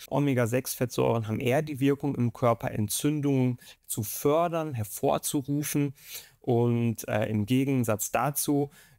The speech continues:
ähm, haben Omega-drei-Fettsäuren eher die Wirkung, entzündungshemmend zu sein. Das heißt, es geht jetzt auch nicht nur um, äh, Nervenentzündungen, Ischias-Schmerzen, sondern allgemein, wenn du viel Probleme mit Entzündungen im Körper hast,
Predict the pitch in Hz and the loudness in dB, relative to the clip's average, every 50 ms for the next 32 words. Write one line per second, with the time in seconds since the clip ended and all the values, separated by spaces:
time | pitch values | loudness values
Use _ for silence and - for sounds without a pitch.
0 | _ - 117 110 107 110 104 104 110 110 107 107 117 - 123 127 123 117 107 110 | _ 0 2 2 4 2 2 0 0 -2 -2 -2 -2 0 0 2 2 2 2 0
1 | 104 98 - 110 110 113 143 180 180 - - 156 - - - 135 131 120 123 123 | -2 -2 -2 -2 0 0 0 0 -2 0 0 0 0 2 0 2 2 2 0 -2
2 | - 123 123 131 127 120 110 117 120 123 120 - - 123 120 113 107 101 - - | 0 0 0 0 0 -2 0 2 2 2 2 0 -2 -2 0 0 -2 -2 0 2
3 | 131 123 120 110 107 104 101 - - - - 123 127 151 175 175 185 185 - - | 2 2 2 2 2 0 -2 -4 -6 -8 -2 0 0 0 2 0 0 -2 -2 -2
4 | 170 156 139 139 131 127 131 131 123 - - - 123 - 127 - - 113 - - | -4 -2 0 0 2 2 2 0 0 -2 -2 -2 0 0 0 0 -2 -2 -2 0
5 | 123 113 - 117 - - - - 110 113 120 113 - 123 117 113 120 113 110 110 | -2 0 0 -2 -2 -2 -4 -2 2 2 2 2 0 0 0 2 2 0 0 0
6 | 107 107 101 - - - - - - - _ - - 101 95 95 98 104 107 - | 0 0 0 -2 -8 -14 -14 -14 -14 -16 _ -2 0 0 2 2 2 2 2 0
7 | - 170 - - 151 - 147 143 - - 143 143 147 143 139 135 123 135 139 156 | 0 -4 -4 -4 -2 -2 -2 -4 -4 -4 -2 -2 0 2 2 0 2 0 0 -2
8 | - - 160 147 143 - - - 135 127 127 127 - 131 117 113 110 107 104 - | 0 0 0 0 0 -2 -2 0 2 2 2 2 0 0 0 2 2 2 0 -2
9 | - 170 147 110 - 104 107 107 110 123 151 165 151 143 139 127 123 - - - | -2 -8 -10 -4 -2 0 2 2 2 0 -2 -2 -2 0 -2 -2 -2 -6 -6 -4
10 | 185 196 - - - 143 131 131 131 131 135 135 123 120 120 - 113 113 104 - | -4 -4 -4 -2 -4 0 2 2 2 2 2 2 0 0 0 0 -2 -2 -2 0
11 | - 175 190 208 196 185 175 156 147 147 135 - 143 143 135 - 139 127 120 131 | 0 0 0 2 0 -2 -2 -2 -4 -4 -4 -2 -2 -2 0 2 0 2 2 0
12 | 139 - - - | 0 -2 -6 -10